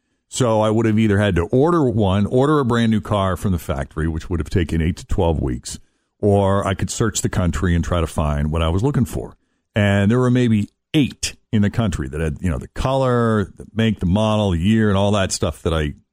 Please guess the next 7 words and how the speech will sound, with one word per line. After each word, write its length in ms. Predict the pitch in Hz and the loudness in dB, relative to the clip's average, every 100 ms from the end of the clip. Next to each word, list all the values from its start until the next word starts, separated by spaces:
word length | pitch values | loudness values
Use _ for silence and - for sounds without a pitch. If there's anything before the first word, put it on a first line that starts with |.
| - | -12
wanted. 360 | 87 73 60 - _ _ _ _ | -6 -4 -6 -10 _ _ _ _
And 160 | 98 90 | -2 0
so 280 | - 98 92 - | 0 0 -2 -2
that's 200 | 87 - | -4 -2
when 120 | 101 | -2
I 40 | |
started 580 | 92 - 92 90 87 | -2 -2 0 0 0